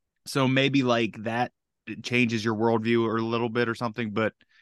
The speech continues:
he just seems the most normal out of them. Even though Kelly's doing fine, but Kelly was also a little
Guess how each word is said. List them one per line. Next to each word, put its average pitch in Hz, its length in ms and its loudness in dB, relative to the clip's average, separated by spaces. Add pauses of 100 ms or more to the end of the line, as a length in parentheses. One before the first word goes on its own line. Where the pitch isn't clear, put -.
(380)
he 135 200 -4
just 180 180 4
seems 180 240 2
the 139 80 0
most 139 300 2
normal 117 480 0
out 87 160 -6
of 82 80 -12
them. 87 260 -10
Even 190 180 4
though 185 100 4
Kelly's 226 280 4
doing 147 180 4
fine, 107 480 4
but 90 200 -6 (580)
Kelly 143 340 4
was 110 220 2
also 110 380 0
a - 20 -2
little 104 240 -2